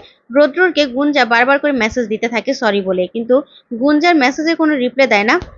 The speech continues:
রৌদ্রর। তারপরে গুঞ্জা বলতে থাকে, "আমার মেসেজে রিপ্লাই দিলে না তো,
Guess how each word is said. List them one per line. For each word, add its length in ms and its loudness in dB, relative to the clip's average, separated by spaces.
রৌদ্রর। 440 2
তারপরে 320 0
গুঞ্জা 280 2
বলতে 200 -4
থাকে, 200 -6
"আমার 180 0
মেসেজে 340 -4
রিপ্লাই 280 0
দিলে 200 2
না 100 2
তো, 160 0